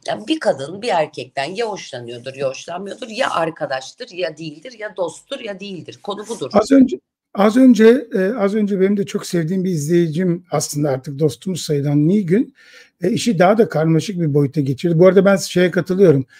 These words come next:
Speaker 2: Genellikle abi kardeş falan muhabbetleri, bu arada siyasette de öyle, e,
Speaker 1: <laughs>
Speaker 2: bize bir hakikatin üstünü örtme, e, açısından da kullanılıyor. O ayrı. Ancak dedi ki hanımefendinin Fatih Terim'in avukatıyla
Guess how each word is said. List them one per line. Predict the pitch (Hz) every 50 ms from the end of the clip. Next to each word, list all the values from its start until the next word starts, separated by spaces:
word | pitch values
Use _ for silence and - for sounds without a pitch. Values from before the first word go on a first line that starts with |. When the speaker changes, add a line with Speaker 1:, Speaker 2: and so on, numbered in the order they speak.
| - - _ _
Speaker 2:
Genellikle | - 160 165 175 175 185 196 196 196 196 175 180 - -
abi | 185 170 165 165 180 147
kardeş | - 165 165 165 156 190 - -
falan | - 156 160 180 180 175
muhabbetleri, | 160 156 151 160 151 147 165 160 160 - 160 160 202 196 151
bu | 165 165
arada | 170 180 170 175 180 180 170 180 - _ _ _ _
siyasette | - 180 180 175 170 165 - 175 165 - - 208 196
de | 190 196
öyle, | 170 156 147 156 202 277 294 285 _ _ _ _ _ _ _ -
e, | 175 185 185 185 185 185 180 170
Speaker 1:
<laughs> | 170
Speaker 2:
bize | 170 147 170 226 254 294 294 285 - _ _ - 202
bir | 226 214
hakikatin | 202 202 202 240 - - 208 202 277 262
üstünü | 208 135 - - 247 277
örtme, | 269 220 170 - - 202 185 170 185 - _ _ -
e, | 208 208 214
açısından | 170 156 - 202 - - 170 175 185 185 185
da | 175 143
kullanılıyor. | - - 156 156 151 147 151 180 254 294 294
O | 269
ayrı. | 247 233 208 190 170 151 - - - - - - -
Ancak | 175 190 269 262 175 175
dedi | 262 294 349 -
ki | 214
hanımefendinin | 175 208 254 294 302 - - 220 214 208 180 180 226 269 220
Fatih | - 185 196 208 247 247
Terim'in | - 226 220 226 247
avukatıyla | 233 220 208 196 - 220 208 - 269 269 254 233 247 285